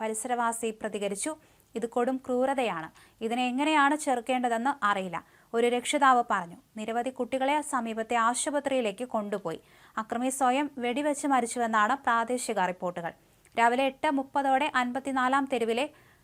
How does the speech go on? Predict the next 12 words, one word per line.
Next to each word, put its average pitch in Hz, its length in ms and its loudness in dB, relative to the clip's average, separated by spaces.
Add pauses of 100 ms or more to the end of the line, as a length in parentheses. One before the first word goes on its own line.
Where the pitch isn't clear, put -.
(480)
കത്തോലിക്ക 330 440 6
പള്ളിയിലേക്ക് 285 640 4 (240)
വളരെ 277 240 6
കൂളായി 311 600 4
ആയുധധാരി 254 640 4 (100)
കടന്നുവന്നു. 233 560 0 (100)
തിങ്കളാഴ്ചയാണ് 247 680 0
ഇവിടുത്തെ 233 400 -2 (100)
കത്തോലിക്ക 254 440 -2
സ്കൂളിൽ 233 420 -2
ക്ലാസുകൾ 226 600 0
തുടങ്ങിയത്. 190 420 0